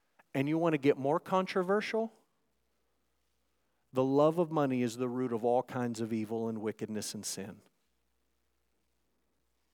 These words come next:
That f-, flies in the face of the wisdom of our age. That work is important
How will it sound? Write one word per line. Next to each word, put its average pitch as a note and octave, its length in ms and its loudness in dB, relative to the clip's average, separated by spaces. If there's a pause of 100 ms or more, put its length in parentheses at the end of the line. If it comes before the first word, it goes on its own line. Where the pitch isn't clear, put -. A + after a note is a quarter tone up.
(160)
That E3 100 4
f-, - 280 -6 (360)
flies D3+ 520 4
in B2+ 100 0
the B2 80 -2
face A#2+ 360 0
of A#2+ 80 -4
the A#2 60 -4
wisdom A2+ 440 -2
of G#2+ 100 -4
our G#2+ 240 0
age. G2 440 -10 (580)
That C3+ 180 2
work D#3 380 2
is D3 320 4
important B2+ 960 -4